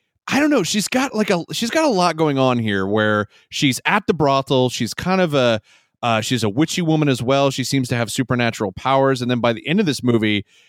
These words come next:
she's a full-on fucking warrior. That, that fan blade that she has, like, that seems like something out of an anime. Like, I love how that comes into <laughs> play.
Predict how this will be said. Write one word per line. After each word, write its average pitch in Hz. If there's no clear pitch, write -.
she's 262
a 440
full-on 135
fucking 101
warrior. 104
That, 202
that 175
fan 165
blade 233
that 220
she 233
has, 247
like, 156
that 247
seems 214
like 170
something 147
out 131
of 107
an 104
anime. 90
Like, 143
I 202
love 185
how 156
that 143
comes 143
into 139
<laughs> -
play. -